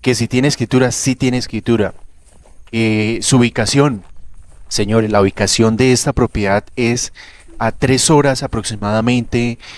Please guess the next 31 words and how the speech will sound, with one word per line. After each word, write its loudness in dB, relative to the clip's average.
de 0
Puerto 2
Gaitán. 0
Señores, -2
a -8
tres -2
horas 2
ap-, -4
aproximadamente -4
de -4
Puerto -4
Gaitán -4
encuentran -2
esta -2
propiedad -2
de -4
las -6
sesenta -6
y -4
nueve -2
hectáreas. -2
Está 0
colindando 0
con -2
el -6
caserío -4
que -4
se -4
llama -6
Puerto 0
Oriente. 0